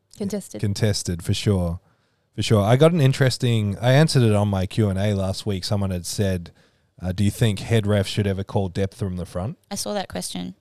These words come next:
Speaker 3: Mm.
Speaker 2: Yeah, and I, I very strongly believe that if you are in the head ref chair and you perceive the squat in front of you as obviously high, like, without a doubt you can say that was high,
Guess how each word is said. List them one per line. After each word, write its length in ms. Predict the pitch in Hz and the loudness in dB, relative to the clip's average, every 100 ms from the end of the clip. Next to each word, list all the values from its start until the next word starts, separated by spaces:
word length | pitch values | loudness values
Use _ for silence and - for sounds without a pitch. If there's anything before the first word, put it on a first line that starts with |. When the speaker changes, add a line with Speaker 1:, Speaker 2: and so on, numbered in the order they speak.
| _ | _
Speaker 3:
Mm. 100 | 196 | -6
Speaker 2:
Yeah, 300 | 110 95 80 69 | -2 -2 -2 2
and 140 | 147 | 4
I, 120 | 156 | 4
I 140 | 143 147 | 4 4
very 260 | 143 131 | 4 2
strongly 400 | - 131 123 113 | 0 2 2 2
believe 420 | 95 101 107 104 92 | 2 2 2 0 0
that 240 | 95 87 - | -2 -2 -4
if 260 | 113 98 | -2 -2
you 220 | 110 123 113 | 2 4 4
are 140 | 104 | 2
in 80 | 101 | 0
the 240 | 98 98 - | -4 -4 -4
head 200 | 117 98 | -4 0
ref 400 | 104 104 - - - - | 0 -2 -6 -20 -20 -4
chair 460 | - 101 90 110 - _ _ _ _ | 0 2 2 -2 -6 _ _ _ _
and 160 | 110 104 | 0 4
you 360 | 101 95 92 - - | 4 4 0 -4 -4
perceive 580 | 107 - 143 139 131 110 | -2 0 2 4 4 2
the 100 | 107 | -2
squat 320 | - 123 110 | 2 4 4
in 100 | 98 | 2
front 260 | - 117 | 0 2
of 100 | 104 | 2
you 260 | 95 92 98 - _ _ _ _ - | 2 2 0 -4 _ _ _ _ 2
as 380 | 107 98 87 - _ - | 4 4 -2 -12 _ 0
obviously 640 | 123 117 113 107 - 104 | 2 2 2 0 -2 -4
high, 340 | - 90 104 135 - | -2 -2 -2 -2 -2
like, 160 | 101 104 | 0 2
without 360 | 101 104 113 | 4 6 6
a 60 | 110 | 4
doubt 400 | 90 101 120 - | 4 4 4 2
you 100 | 95 | -2
can 180 | 95 95 | -2 0
say 220 | 104 101 | 2 2
that 180 | 95 95 | 2 0
was 140 | 92 | -2
high, 380 | - 87 98 | 0 0 0